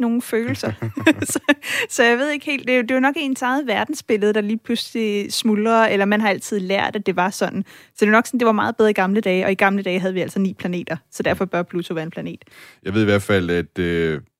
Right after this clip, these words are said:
Speaker 2: hovedforskeren på den mission, der hedder New Horizons, øh, han, han, Alan Stern hedder
Speaker 1: Mm.
Speaker 2: han, han har, han har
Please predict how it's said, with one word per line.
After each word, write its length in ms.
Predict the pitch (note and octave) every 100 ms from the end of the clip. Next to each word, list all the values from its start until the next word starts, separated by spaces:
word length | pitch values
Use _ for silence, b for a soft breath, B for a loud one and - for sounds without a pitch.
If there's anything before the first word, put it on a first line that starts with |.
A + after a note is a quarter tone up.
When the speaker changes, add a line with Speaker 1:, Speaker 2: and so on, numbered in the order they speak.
| _ _ _ A2
Speaker 2:
hovedforskeren 760 | A2+ - F#2 F#2 - E2+ D#2
på 200 | - F#2
den 140 | F2+ F2
mission, 240 | F2 F2+
der 60 | E2+
hedder 260 | E2+ D#2
New 200 | D#2+ F2
Horizons, 760 | F2+ D#2 D#2+ G2 E2 D#2 - -
øh, 300 | D#2 D2 C#2+
han, 240 | D#2 E2+ D#2+
han, 300 | F2+ F2+ D#2+ b b b
Alan 220 | F2 D#2+
Stern 340 | D#2+ E2+ F2+ F#2
hedder 300 | E2+ - F#2+
Speaker 1:
Mm. 60 | C#2
Speaker 2:
han, 0 |
han 180 | F2 F2
har, 280 | E2 D2 D2 b b b -
han 100 |
har 120 | F#2+